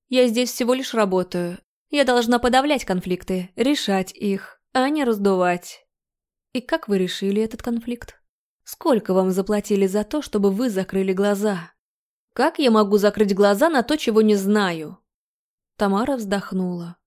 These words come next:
«Мне жаль тебя, Алена. Глупенькая ты и...» Я вскочила. «Вы не хотите видеть правду. Правда в том, что твои слова никто не подтверждает». «Никто»,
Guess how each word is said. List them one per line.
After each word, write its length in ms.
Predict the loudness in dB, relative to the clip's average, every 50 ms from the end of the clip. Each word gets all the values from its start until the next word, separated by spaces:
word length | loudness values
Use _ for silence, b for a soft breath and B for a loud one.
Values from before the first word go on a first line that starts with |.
| _ _ _ _ _ _ _ _ _ -4
«Мне 300 | 0 2 2 4 2 2
жаль 240 | 2 0 0 0 0
тебя, 320 | -2 -4 0 2 2 2
Алена. 640 | 2 2 2 0 0 0 -2 -4 -6 -8 -12 _ _ _ _ -8
Глупенькая 680 | -2 0 2 2 4 4 2 0 0 2 0 0 0 0
ты 260 | 0 -2 -2 -2 -2
и...» 600 | -4 -4 -4 -2 -2 0 0 -2 -2 -4 -6 -8 _ _ _ _ _ _ _ _ _ -6
Я 220 | -2 0 0 0
вскочила. 800 | -2 -6 -8 -8 -8 -8 -10 -12 -10 -10 -10 -12 -14 -16 -20 _ _ _ _ _ _ _ _ _ _ _
«Вы 240 | -2 2 4 6 8
не 160 | 8 6 6
хотите 540 | 4 2 0 0 2 0 -2 -2 0 -2 0
видеть 340 | 0 0 0 0 -4 -2 -2
правду. 720 | 0 2 2 2 2 0 -2 -6 -6 -6 -6 -10 -16 _ _ _ _ _ -6
Правда 400 | -2 0 2 2 2 2 0 0
в 80 | -2
том, 240 | 2 2 4 4 4
что 160 | 2 -2 -4
твои 240 | -2 0 2 2 2
слова 320 | 2 2 0 2 2 4 2
никто 220 | 2 2 2 0
не 100 | 0 2
подтверждает». 1000 | 0 -2 -4 -4 -2 -2 -2 -2 -2 0 0 2 2 2 -2 -4 -8 -10 -14 _ _ _ _ _ _ _ -2
«Никто», 840 | 2 4 4 4 4 2 -2 -8 -16 _ 2 2 4 4 2 0 -4